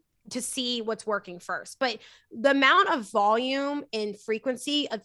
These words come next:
each that you can handle really depends on a few things. And this is usually what I tell people, and this is, like, what I have in my ebook and stuff like that, is it depends on your current fitness status. The less fit you are, the less you can handle of both or either. So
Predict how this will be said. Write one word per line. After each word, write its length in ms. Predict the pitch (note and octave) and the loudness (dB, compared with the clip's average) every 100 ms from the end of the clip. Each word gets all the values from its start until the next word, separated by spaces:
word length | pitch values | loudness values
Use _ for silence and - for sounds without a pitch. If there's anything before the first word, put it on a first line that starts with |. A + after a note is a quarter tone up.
| - | -10
each 260 | G#3 A3+ | -12 -8
that 120 | A#3+ | -8
you 80 | A3 | -6
can 140 | A#3 G#3+ | -8 -8
handle 520 | F3+ F3 B3 E4+ F#4+ | -8 -6 -4 -4 -4
really 420 | G#3+ G3+ D4+ F#4+ | -6 -4 0 0
depends 600 | G4 G4+ C4+ A#3+ A3+ A#3 - | 0 0 0 2 0 -4 -4
on 140 | A3+ | -2
a 60 | A3 | -2
few 240 | G#3 G#3 | -4 -8
things. 340 | G3 F3 D#3+ F3 | -8 -10 -10 -10
And 80 | G#3 | -8
this 140 | G#3+ | -8
is 100 | A#3+ | -8
usually 240 | C4+ C4 | -6 -4
what 100 | A#3 | -2
I 60 | G#3+ | -2
tell 220 | G3+ F#3+ | -4 -8
people, 320 | - F3+ F3+ | -10 -10 -8
and 80 | F#3 | -8
this 100 | F#3 | -10
is, 100 | F#3+ | -10
like, 120 | F#3+ | -8
what 100 | F#3 | -6
I 40 | E3+ | -6
have 200 | F3 E3 | -6 -8
in 80 | D#3+ | -10
my 80 | |
ebook 360 | D#3+ F3 F3 E3 | -10 -12 -12 -14
and 60 | F3 | -10
stuff 200 | F#3 F#3 | -10 -8
like 120 | F3 | -6
that, 200 | D#3+ C#3 - - - - | -8 -8 -16 -20 -10 2
is 160 | B3 | 2
it 80 | B3 | 4
depends 360 | B3 A#3+ B3 B3 | 0 -4 -4 -2
on 260 | A#3 A3+ G#3+ - | 2 2 0 -4
your 200 | G#3 A3 | -2 0
current 360 | A3+ B3 D4 | 4 4 4
fitness 300 | - A#3+ G3 | -2 -6 -6
status. 480 | - E3 D#3+ F#3+ - _ _ - | -6 -6 -8 -10 -14 _ _ -2
The 80 | |
less 380 | A#3+ A3+ D#4 - | 2 4 4 2
fit 160 | - C#4 | -4 -2
you 160 | D4 | -2
are, 420 | G#3 G3 F3 F3+ - _ _ _ | 2 2 2 -2 -8 _ _ _
the 80 | A#3+ | 0
less 320 | A3+ A3 A3 | 2 2 0
you 80 | A3 | -4
can 100 | G#3+ | -6
handle 360 | G3+ G3+ G3 F#3 | -4 -4 -4 -6
of 140 | F3 - | -8 -4
both 340 | F3 E4 - _ | -2 -2 -6 _
or 140 | A3+ A3+ | -4 -2
either. 340 | F#3+ D#3+ - - _ _ - | -6 -10 -14 -20 _ _ -4
So 420 | B3 A3 G#3 | 2 2 2